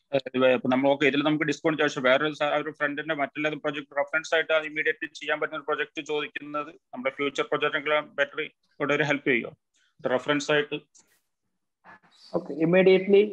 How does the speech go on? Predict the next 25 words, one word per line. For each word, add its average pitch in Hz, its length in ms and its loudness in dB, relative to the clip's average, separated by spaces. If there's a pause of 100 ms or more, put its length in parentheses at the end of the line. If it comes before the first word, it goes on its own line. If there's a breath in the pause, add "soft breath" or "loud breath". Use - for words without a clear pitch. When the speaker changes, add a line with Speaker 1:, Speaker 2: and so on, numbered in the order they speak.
(500)
Speaker 2:
ഒരു 415 180 0
Speaker 1:
ആ, 143 40 8
Speaker 2:
പ്രൊഡക്റ്റ് 131 160 4
Speaker 1:
immediate 147 320 2
Speaker 2:
കൂടെ, 170 260 -2
ഒരു 180 260 0
സർവീസ്, 170 460 -2
ഒരു 175 300 -2
Speaker 1:
ഒരു 170 220 0
Speaker 2:
project 135 280 2
കൂടെ 151 240 -2
Speaker 1:
project 135 160 -2
Speaker 2:
ചോദിക്കും. 139 360 -6
Speaker 1:
കൂടെ. 139 120 -6 (240)
ആ, - 60 0 (720)
ആ. 139 80 4
Speaker 2:
അതായിരിക്കും 185 420 6
പറഞ്ഞത്. 147 380 2 (140)
Depends, 156 520 2
purely 202 460 6
depends 185 400 2
upon 170 320 -2
that 160 260 2
particular 160 540 -2
client. 127 380 -6